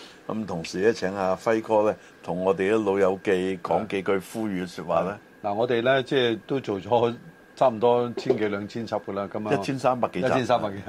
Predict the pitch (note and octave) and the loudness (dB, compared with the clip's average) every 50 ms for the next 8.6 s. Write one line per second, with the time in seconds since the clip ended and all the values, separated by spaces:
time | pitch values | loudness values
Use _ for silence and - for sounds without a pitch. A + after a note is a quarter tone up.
0 | G#2+ F#2+ G2 F#2 - - - - - - - D3+ D3 C#3+ C#3+ C#3+ C#3+ C#3 - - | -6 -6 -6 -6 -4 -6 -6 -6 -10 -8 -4 -2 0 2 2 0 0 -2 -2 0
1 | - D#3 C#3 B2 A#2+ G#2+ A2+ A#2+ G#2 G#2+ G2+ G2+ G2+ G2 G#2+ G#2 G2 F#2+ F#2+ F#2+ | 2 4 4 4 4 4 2 2 2 2 0 0 0 0 0 2 2 2 2 0
2 | F#2+ F#2 F2+ - - - - G2+ F#2+ F#2+ F#2+ F#2 F#2 F#2 F#2 F2 - - G2+ F#2+ | -4 -6 -10 -14 -10 -4 -2 0 0 0 0 0 -2 -2 -4 -6 -6 -6 -6 -4
3 | G2 G#2+ A2 G2+ A2 A2 G2+ G2 F#2+ G2+ A#2 A#2+ - C#3+ C3 A#2 G#2+ G#2+ G#2 B2+ | -2 -2 -2 -2 -4 -4 -4 -4 -2 -2 -4 -4 -4 -2 0 0 0 0 0 -2
4 | B2 B2 B2 - - - - - - - F#2+ F2+ F2 E2+ F2 F#2+ G#2 A2 A2 G2+ | -4 -4 -4 -6 -12 -20 -20 -20 -16 -12 -10 -10 -6 -4 -4 -2 -2 -2 -4 -4
5 | - - - - - - C#3+ A#2+ G#2+ G2 F#2+ G#2 - - C3 D3 C#3 - - A#2+ | -6 -12 -20 -14 -6 -2 0 0 2 0 0 -4 -4 0 0 0 0 0 -6 -6
6 | G2+ G2+ F#2+ F#2 G2 A2+ A#2 A2+ A2+ B2+ A#2 G#2 G2 F#2+ F#2+ - - - - - | -4 -2 -2 0 0 -2 -2 -2 0 0 2 2 0 -2 -6 -8 -12 -16 -18 -14
7 | - - C3 A2+ G#2+ G#2 G#2 G2+ G2 G2 F#2 - - - - - - - - - | -6 -4 -2 0 0 0 0 0 -2 -4 -6 -12 -18 -20 -20 -20 -20 -14 -6 -4
8 | C#3 A#2 G2 G2 E2 F2 F#2 F#2+ F2 D#2+ E2+ D#2+ | -4 -4 -4 -4 -6 -6 -8 -8 -8 -8 -10 -12